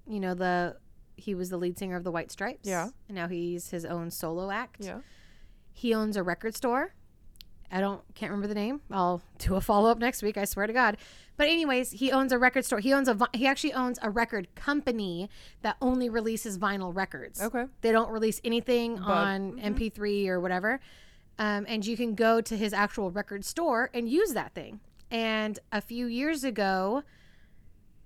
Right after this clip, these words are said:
Speaker 1: <sighs> fuck, not Willie Nelson. What's an old, what's an old kind of rocker? He hates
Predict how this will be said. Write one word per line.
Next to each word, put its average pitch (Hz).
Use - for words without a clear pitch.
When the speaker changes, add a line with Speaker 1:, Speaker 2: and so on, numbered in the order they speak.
Speaker 1:
<sighs> -
fuck, -
not 220
Willie 226
Nelson. 226
What's 233
an 240
old, 240
what's 240
an 254
old 254
kind 269
of 226
rocker? 269
He 285
hates 277